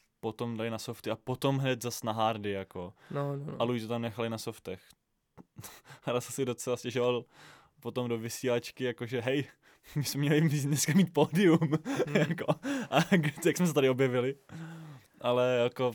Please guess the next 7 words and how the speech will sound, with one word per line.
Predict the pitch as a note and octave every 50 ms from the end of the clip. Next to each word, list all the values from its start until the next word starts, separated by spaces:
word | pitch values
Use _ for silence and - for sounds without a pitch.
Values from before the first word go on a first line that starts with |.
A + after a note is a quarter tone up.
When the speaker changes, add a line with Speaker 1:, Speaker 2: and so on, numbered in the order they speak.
| -
Speaker 1:
hm, | B2+ B2 A#2+ A2+ -
bohužel, | - A#2 B2+ B2 B2+ C3 B2+ B2+ B2+ B2+ A#2+ _ _ _ _ _ _ _ _ _ _ - -
ehm, | G#2+ G#2+ A2 A2+ A2+ A2 A2+ A2+ A#2 A#2 - _ _ _ _ _ _ _ _ _ _ _ _ _ _ _ _ _ -
to | D3 C#3+
byla | C#3+ C3+
asi | B2 - -
jako | C3+ -